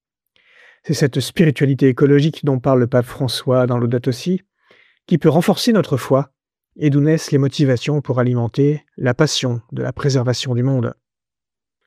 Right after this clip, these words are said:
Ce n'est d'ailleurs pas exceptionnel comme pratique car il existe de multiples formes de chapelet, comme celui à Saint-Michel par exemple.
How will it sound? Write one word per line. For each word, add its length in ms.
Ce 160
n'est 120
d'ailleurs 260
pas 180
exceptionnel 580
comme 180
pratique 360
car 160
il 80
existe 400
de 140
multiples 580
formes 300
de 60
chapelet, 460
comme 160
celui 280
à 60
Saint-Michel 500
par 160
exemple. 440